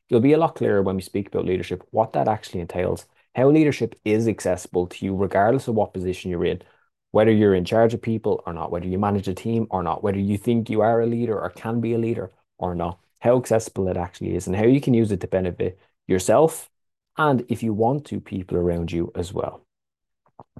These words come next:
And one of the pieces of feedback that I got from episode one, which was just an introductory episode about the podcast in general and what kind of stuff we'll be talking about, is that people never really broke down leadership into the two facets that I mentioned on that,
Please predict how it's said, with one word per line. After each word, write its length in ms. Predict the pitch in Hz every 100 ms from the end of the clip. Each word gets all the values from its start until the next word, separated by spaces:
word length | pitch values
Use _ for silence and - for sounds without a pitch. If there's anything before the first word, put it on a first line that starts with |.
| - _ _ _ _
And 140 | 117 120
one 140 | 143
of 140 | 170 165
the 360 | 139 131 104 -
pieces 340 | 110 101 101 98
of 100 | -
feedback 380 | 98 87 92
that 100 | 92
I 20 | 92
got 240 | 92 87
from 120 | 95
episode 440 | 90 - 98 87 92
one, 220 | 92 90
which 160 | 85
was 200 | 110 90
just 200 | - -
an 80 | 107
introductory 600 | 95 90 - 87 - 90
episode 380 | 90 - 90 87
about 220 | 85 85
the 60 | 92
podcast 600 | - 90 - 90 90 -
in 120 | 82
general 440 | 101 117 113 113 95
and 140 | 85 -
what 160 | 92
kind 180 | - 92
of 60 | 92
stuff 240 | - -
we'll 80 | -
be 80 | -
talking 320 | 101 - 101
about, 260 | 95 95 _ _ - _
is 140 | 120
that 160 | 117 113
people 300 | 139 147 196
never 260 | 151 143
really 240 | 120 120 107
broke 380 | - 107 110 -
down 240 | 107 95
leadership 440 | 98 98 90 92
into 220 | 95 87 -
the 100 | 85
two 280 | - 98
facets 540 | 90 92 90 90 82 -
that 140 | 87
I 60 | 87
mentioned 400 | 85 80 - 82
on 140 | 82
that, 180 | 80 -